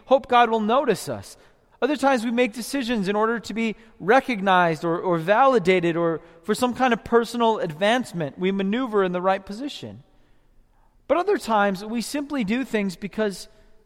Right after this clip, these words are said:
they're the right thing to do. I think I, I can speak for myself. Those times are probably fewer and farther between than I would care to admit.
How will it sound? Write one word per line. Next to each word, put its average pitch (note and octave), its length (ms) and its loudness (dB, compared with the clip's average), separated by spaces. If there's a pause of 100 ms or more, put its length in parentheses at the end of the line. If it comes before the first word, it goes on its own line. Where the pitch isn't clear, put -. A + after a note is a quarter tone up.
they're D3 300 0
the A3+ 100 -2
right A3+ 320 -4
thing A3 360 -4
to - 140 -12
do. C3 560 -6 (1600)
I F3 80 -2
think A3+ 260 -4
I, G3 160 0 (100)
I F#3+ 120 -2
can F3 120 -4
speak A3+ 280 -6
for G3 100 -8
myself. F3 680 0
Those F#3+ 220 -2
times G3+ 300 -2
are F3 60 -2
probably F#3 340 -2
fewer G3 320 -4
and E3+ 100 -8
farther F#3 320 0
between D#3 640 -6 (340)
than E3+ 140 -4
I F3 80 0
would D#3 140 -8
care G3 180 -4
to - 160 -8
admit. C3 420 -6